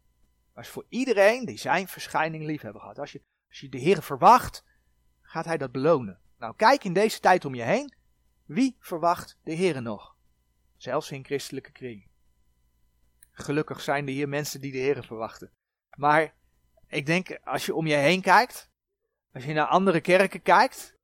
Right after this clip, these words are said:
dan zie je dat het verwachten van de Heere, dat is niet aan de orde van de dag. Zelfs in deze tijd niet, waar zoveel gebeurt. Dat is, eh, dat is niet aan de orde. Maar de Heere zegt dus, daar verbindt hij een kroon aan.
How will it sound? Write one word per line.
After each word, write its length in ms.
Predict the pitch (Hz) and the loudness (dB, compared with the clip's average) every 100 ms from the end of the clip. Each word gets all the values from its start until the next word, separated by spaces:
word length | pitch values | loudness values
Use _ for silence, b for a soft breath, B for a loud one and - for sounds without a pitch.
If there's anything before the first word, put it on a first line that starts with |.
| _ _ _ | _ _ _
dan 160 | - 151 | -4 -2
zie 160 | 147 | 0
je 120 | 226 190 | 0 4
dat 180 | 160 | 2
het 180 | 147 143 | 2 -6
verwachten 440 | - 123 180 - 160 | -6 -4 -2 -4 -8
van 160 | 147 | -8
de 80 | 127 | -4
Heere, 260 | 123 160 131 | -4 -2 -4
dat 160 | 127 | -8
is 140 | 123 - | -12 -12
niet 200 | 156 156 | -8 -4
aan 140 | 151 | -4
de 80 | 143 | -4
orde 220 | 143 131 | -4 -8
van 180 | - 117 | -10 -12
de 100 | 113 | -6
dag. 200 | 113 - | -6 -6
Zelfs 280 | 175 180 - | -4 -6 -4
in 80 | |
deze 300 | 151 147 - | -2 -2 -2
tijd 260 | - 175 202 | 2 2 2
niet, 140 | 190 | -2
waar 120 | 143 123 | -6 -2
zoveel 340 | 170 208 170 | -2 -4 -8
gebeurt. 480 | - 123 143 220 - _ _ _ _ _ _ _ _ _ _ _ _ _ _ _ _ _ | -8 -4 -2 -2 -6 _ _ _ _ _ _ _ _ _ _ _ _ _ _ _ _ _
Dat 180 | 160 170 | -6 -4
is, 240 | 190 - | -4 -4
eh, 200 | 170 156 143 | -4 -2 -4
dat 140 | 147 | -6
is 160 | 151 160 | -8 -6
niet 200 | 196 156 | -4 -4
aan 120 | 117 | -4
de 80 | - | -2
orde. 280 | 220 165 - _ _ | -2 -4 -10 _ _
Maar 100 | 131 | -4
de 60 | |
Heere 220 | 165 277 214 | 0 2 2
zegt 320 | 196 240 - | 2 2 2
dus, 220 | 269 269 | 0 0
daar 120 | 254 | -4
verbindt 340 | - 160 147 131 | -4 -6 -6 -4
hij 160 | 113 | -6
een 100 | 120 | -6
kroon 380 | 123 175 220 139 | -4 0 0 -2
aan. 160 | 90 | -8